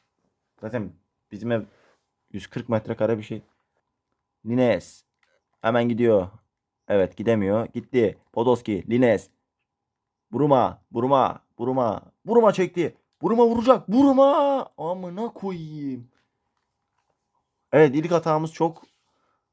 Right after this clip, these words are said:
nasıl deniyordu lan ona? Biz genelde gol yediğimiz için söyleyemiyorum.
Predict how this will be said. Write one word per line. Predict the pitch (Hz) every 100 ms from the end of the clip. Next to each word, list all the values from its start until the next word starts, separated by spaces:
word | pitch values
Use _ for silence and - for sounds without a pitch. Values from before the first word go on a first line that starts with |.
| _ _ -
nasıl | 123 135 -
deniyordu | 123 110 107
lan | 120
ona? | 113 113 123 - _ _ _ _ _ _ _ _ _ _
Biz | 117 120 98
genelde | 87 113 135 131
gol | 120 139
yediğimiz | 127 135 147
için | 123
söyleyemiyorum. | - 113 123 123 101 135